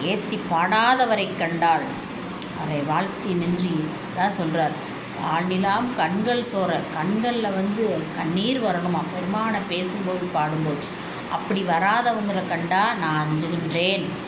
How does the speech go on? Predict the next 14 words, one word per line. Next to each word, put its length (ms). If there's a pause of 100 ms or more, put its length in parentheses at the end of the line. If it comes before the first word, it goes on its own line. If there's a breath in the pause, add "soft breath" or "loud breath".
(160)
என்று 300 (100)
இறுதிப்பாடலில் 840
நமக்கு 460 (580)
அருளி 300
செய்கின்றார் 680
பெருந்தகை. 540 (680)
இப்பொழுது 340
நாம் 280
அச்சப்பத்து 720
முப்பத்தி 520
ஐந்தாவது 640 (100)
திருப்பதிகத்தை 760
நாம் 220
சிந்தித்தோம். 680